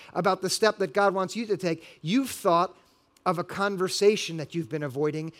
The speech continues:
which you know God wants you to have. And one of the reasons you haven't had it yet is you can't imagine how it's gonna turn out if you finally do say this thing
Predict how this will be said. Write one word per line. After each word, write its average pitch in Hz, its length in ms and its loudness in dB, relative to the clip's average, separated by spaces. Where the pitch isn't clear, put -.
which 175 280 -2
you 190 100 -4
know 208 500 4
God 180 280 4
wants 175 320 -6
you 180 100 -6
to 170 100 -6
have. 110 540 -6
And 220 140 2
one 269 80 6
of 269 80 6
the 254 60 4
reasons 247 380 -2
you 214 120 -4
haven't 220 260 2
had 262 200 6
it - 140 -2
yet 185 220 0
is 190 160 -2
you 220 80 -4
can't 240 360 -2
imagine 202 480 0
how 196 200 2
it's 202 120 0
gonna 196 160 -6
turn 202 300 -4
out 185 240 0
if 156 140 -4
you 180 100 -2
finally 196 400 -2
do 180 280 -2
say 180 240 2
this 156 260 -4
thing 139 240 -6